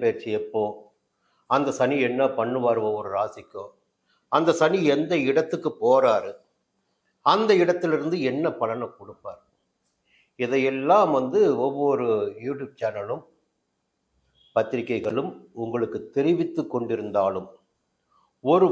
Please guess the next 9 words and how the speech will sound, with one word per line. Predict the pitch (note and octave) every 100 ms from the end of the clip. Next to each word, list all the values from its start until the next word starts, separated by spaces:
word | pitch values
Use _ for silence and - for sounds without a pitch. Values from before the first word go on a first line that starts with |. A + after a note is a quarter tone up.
| -
வழிகாட்டுதலாக | C#3+ F#3 B3 A3+ A3+ - G#3 G3 F3+ F3+ F#3 D#3+
உங்களுக்கு | D3+ C#3+ C#3 C3 A#2+ C#3
இருக்க | F3 F3+ F3+ D#3
வேண்டும் | D3 E3+ - E3+ D3
என்பதற்காக | B2+ B2 A2 - A2 E3
இந்த | C3+ A2 - C#3
பதிவை | C#3+ D#3+ D#3 B2
முன்னதாகவே | C3 F3 G3 F#3+ F3 D#3 D#3+ D#3+
உங்களுக்கு | C3 A#2+ -